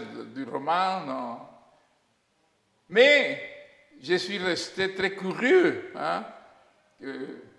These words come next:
sur le, le rôle qu'elle a eu dans toute cette, euh,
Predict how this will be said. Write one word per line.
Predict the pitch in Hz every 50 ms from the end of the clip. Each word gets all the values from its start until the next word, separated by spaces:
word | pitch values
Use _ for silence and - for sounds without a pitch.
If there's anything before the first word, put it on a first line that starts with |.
| _ _ _
sur | - - - 151 156
le, | 151 151 147 143 147 143
le | 139 139 139 135 139 143 147
rôle | 175 190 208 208 190 -
qu'elle | - 170 160 156
a | 147 151
eu | 170 185 196 202 226 233 269 - - - - - - _ _ _ _ _ _ _ _
dans | - 139 143 131 120 - - - -
toute | 214 240 262 285
cette, | 277 - - - - 190 180 180 170 - - - - - - - -
euh, | 165 160 151 143 139 139 139 139